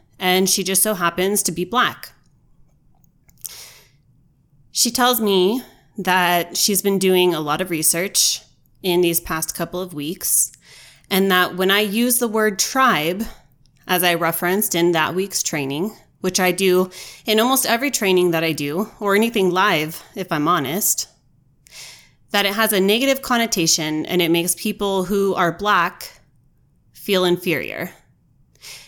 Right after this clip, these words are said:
It makes people who are white essentially racist for using the term tribe, is what she was insinuating.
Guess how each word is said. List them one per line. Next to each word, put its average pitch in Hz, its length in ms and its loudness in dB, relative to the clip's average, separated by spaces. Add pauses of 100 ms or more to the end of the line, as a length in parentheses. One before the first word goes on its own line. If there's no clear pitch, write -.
(180)
It 214 180 0
makes 196 260 0
people 269 320 0
who 269 140 4
are 226 120 4
white 202 680 0
essentially 190 500 0
racist 180 840 0 (100)
for 208 100 -2
using 190 440 2
the 175 100 -2
term 160 520 -2 (240)
tribe, 175 460 -2 (360)
is 160 120 -4
what 156 160 -2
she 170 120 0
was 156 160 -2
insinuating. 143 840 -6